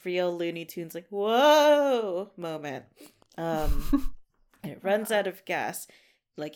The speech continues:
Speaker 1: in an alley, and then some, like, some, like, real shifty looking cats approach, like, "Didn't know you could drive that." And then, uh, maybe he gets, like,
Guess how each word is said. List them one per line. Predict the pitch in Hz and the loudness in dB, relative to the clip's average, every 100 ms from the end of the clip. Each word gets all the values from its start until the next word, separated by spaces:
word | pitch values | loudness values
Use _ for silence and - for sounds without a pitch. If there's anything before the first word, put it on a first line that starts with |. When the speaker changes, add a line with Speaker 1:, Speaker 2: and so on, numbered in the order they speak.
| _ | _
Speaker 1:
in | 226 | 0
an | 233 208 | 0 -2
alley, | 180 175 151 147 | -2 0 -2 -4
and | 165 | -8
then | 165 160 | -10 -10
some, | - 170 160 | -8 -8 -8
like, | 156 139 - - _ _ _ _ _ _ _ _ | -10 -10 -16 -20 _ _ _ _ _ _ _ _
some, | - 190 | -12 -8
like, | 170 170 | -8 -6
real | 208 208 185 | -2 -2 -2
shifty | - 208 208 - 185 | 0 0 0 -2 0
looking | 180 175 175 160 | 0 -4 -10 -10
cats | 185 175 175 | -4 -4 -4
approach, | 156 - 165 156 - 175 | -12 -8 -6 -6 -8 -12
like, | 160 156 _ _ _ _ _ _ _ _ _ | -12 -14 _ _ _ _ _ _ _ _ _
"Didn't | 214 185 180 | -10 -10 -8
know | 185 | -8
you | 180 170 | -8 -12
could | 165 - | -18 -8
drive | 185 180 196 214 - | 0 2 2 0 -8
that." | 175 151 131 - - | -6 -4 -6 -8 -14
And | 160 | -12
then, | 160 160 | -10 -12
uh, | 156 | -12
maybe | 175 180 196 | -10 -8 -10
he | 208 | -10
gets, | 214 - 185 | -10 -8 -8
like, | 170 - | -8 -10